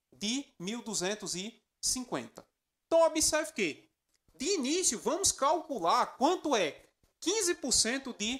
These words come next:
mil duzentos e cinquenta reais. Então, observe que, quando calcularmos quanto é quinze por cento de mil duzentos e cinquenta, basta apenas efetuar a adição entre quem? Entre o valor inicial, que é o mil duzentos e cinquenta,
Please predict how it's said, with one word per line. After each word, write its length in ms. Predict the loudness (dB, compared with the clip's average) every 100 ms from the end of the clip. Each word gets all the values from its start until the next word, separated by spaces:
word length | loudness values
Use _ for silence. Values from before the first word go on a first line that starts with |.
| -10 _
mil 320 | -10 -6 -6 -6
duzentos 540 | -4 -4 -4 -6 -6
e 80 | -2
cinquenta 500 | -2 -4 -6 -4 -4
reais. 520 | -2 -2 -4 -10 -12 _ _ _ _
Então, 140 | 2 4
observe 540 | 4 4 4 0 -2
que, 260 | -10 -14 _ _ _ -4
quando 300 | 0 0 -2
calcularmos 840 | 0 0 2 2 4 2 0 -2
quanto 400 | -2 -4 -4 -2
é 80 | -2
quinze 380 | -2 -2 -2 -4
por 180 | -2 0
cento 320 | 0 -4 -8
de 60 |
mil 160 | -8 -8
duzentos 320 | -6 -4 -4
e 40 | -4
cinquenta, 560 | -6 -6 -4 -6 -14 _ _ _ _ _ _ _
basta 560 | 0 4 4 2 0 0
apenas 920 | 2 2 2 0 -2 -2 0 -2 -4 _ _ _
efetuar 600 | -2 0 0 2 4 4
a 20 | 4
adição 600 | 2 2 2 0 -4 -10 -6
entre 300 | -6 -6 -10
quem? 380 | -4 -4 -4 -10 _ _
Entre 420 | -4 -4 -4 -10 -12
o 100 | -4
valor 300 | 0 2 2
inicial, 540 | 0 -2 0 0 0
que 80 | 0
é 40 | -4
o 60 |
mil 160 | -2 -4
duzentos 300 | -4 -4 -4
e 40 |
cinquenta, 520 | -6 -8 -8 -8 -14